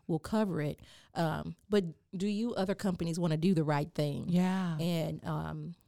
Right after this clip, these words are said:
Speaker 1: provide services for your insureds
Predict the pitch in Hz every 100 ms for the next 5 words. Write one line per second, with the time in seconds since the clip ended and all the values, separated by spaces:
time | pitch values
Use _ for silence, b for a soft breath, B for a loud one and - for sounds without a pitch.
0 | - - 180 156 143 139 - - 165 156
1 | - 165 156 - - 165 156 156 151 151
2 | _ 185 185 180 165 - 160 165 160 151